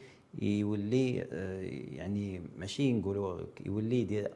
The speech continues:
أم-، أمر تقني كأنه شكلي، الصلح شنو كذا، علاش بغيتي تطلق، وانت علاش،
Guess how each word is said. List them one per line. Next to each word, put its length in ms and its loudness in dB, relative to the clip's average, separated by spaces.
أم-، 340 -4
أمر 300 4
تقني 500 -2
كأنه 460 -2
شكلي، 380 -4
الصلح 540 8
شنو 400 -2
كذا، 440 2
علاش 240 -2
بغيتي 200 -6
تطلق، 360 -4
وانت 160 -4
علاش، 400 0